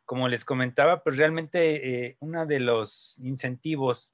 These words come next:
por el cual entramos a Hippo fue este, el poder encontrar, aparte de todos los beneficios que nos brinda, un espacio,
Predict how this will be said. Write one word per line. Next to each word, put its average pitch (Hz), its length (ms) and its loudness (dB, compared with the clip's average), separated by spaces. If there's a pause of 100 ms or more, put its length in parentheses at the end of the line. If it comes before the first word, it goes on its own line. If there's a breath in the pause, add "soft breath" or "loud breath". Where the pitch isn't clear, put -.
por 120 160 -2
el 120 160 -6
cual 135 280 -2
entramos 135 560 -6
a 117 80 -4
Hippo 120 240 -8
fue 123 280 -6
este, 110 440 -14
el 104 120 -14
poder 131 380 -4
encontrar, 135 880 -2
aparte 165 520 -2
de 139 140 -2
todos 143 380 -2
los 139 160 -4
beneficios 120 540 -12
que - 140 -18
nos 104 200 -16
brinda, 131 440 -6 (500)
un 160 200 -2
espacio, 143 680 2